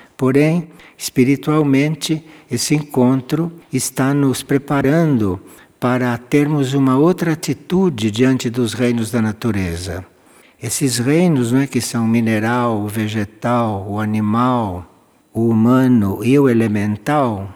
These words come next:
esses cinco reinos da natureza, se nós tivermos uma correta orientação de como lidar com um deles, estamos preparados para vermos os outros reinos de outra maneira.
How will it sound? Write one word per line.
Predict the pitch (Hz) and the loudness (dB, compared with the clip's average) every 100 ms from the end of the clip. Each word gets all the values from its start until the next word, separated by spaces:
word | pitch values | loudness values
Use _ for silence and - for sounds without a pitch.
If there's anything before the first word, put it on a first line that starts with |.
| - | -16
esses | - - | -14 -10
cinco | - - 165 170 131 | -6 -2 0 0 -2
reinos | 120 113 107 101 | 0 0 -2 -2
da | 107 | -2
natureza, | 107 - 110 165 143 107 98 90 - - _ _ | -2 -2 0 2 2 0 -4 -6 -14 -20 _ _
se | - 135 | -2 0
nós | 135 175 - - | 2 0 -4 -8
tivermos | - 120 135 131 123 120 | -4 0 0 2 0 0
uma | 120 120 113 | 0 0 0
correta | 131 117 139 175 170 - 139 | -2 0 2 0 0 -2 0
orientação | 127 127 131 131 127 120 - - 127 107 98 98 - | 0 2 2 2 0 -4 -4 -2 0 0 -2 -10 -16
de | 107 120 | -6 -6
como | - 175 175 | -2 0 2
lidar | 156 147 120 117 107 | 2 2 0 -2 -2
com | - 117 | -2 0
um | 120 170 165 | 4 4 2
deles, | 117 135 175 160 107 95 - - - - - | 2 4 4 2 0 -2 -4 -10 -16 -20 -20
estamos | - - 165 180 - | -16 0 2 2 2
preparados | 185 175 - 175 120 123 139 143 151 - - _ - | 0 0 0 0 0 0 -2 -4 -6 -10 -18 _ -4
para | 123 127 123 - _ | -2 -2 -4 -18 _
vermos | - 104 127 180 175 165 127 117 | -14 -6 2 2 2 0 -2 -2
os | 113 | -2
outros | 123 120 123 110 | -2 -2 -2 -4
reinos | 110 127 139 131 113 | -2 0 0 -2 0
de | 123 | 2
outra | 127 131 131 | 2 0 -2
maneira. | 127 120 95 87 85 80 | 0 0 0 -2 -4 -8